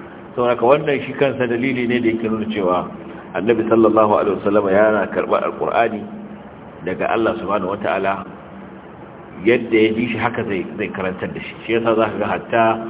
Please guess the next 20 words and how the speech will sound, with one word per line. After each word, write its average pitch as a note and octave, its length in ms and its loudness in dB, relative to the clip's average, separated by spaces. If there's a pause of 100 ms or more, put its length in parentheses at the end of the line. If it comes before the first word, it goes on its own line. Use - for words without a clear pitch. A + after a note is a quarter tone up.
(1200)
surorin C#3 360 6
da B2 120 2
suka A2 160 0
fara A2 260 4
da F#2+ 120 -2
"Qul, A#2 420 0
qul, A#2 240 2 (880)
qul C3 160 4
huwallahu G#2+ 560 4
ahad, G2 240 -2
qul B2 160 2
a'udhu A2 320 4
bi G#2 80 2
rabbil F#2+ 280 -2
falaq, F#2+ 200 -6
qul C3 160 0
a'udhu A2+ 260 4
bi G#2 80 2
rabbin F#2+ 300 0
nas." G2 160 -2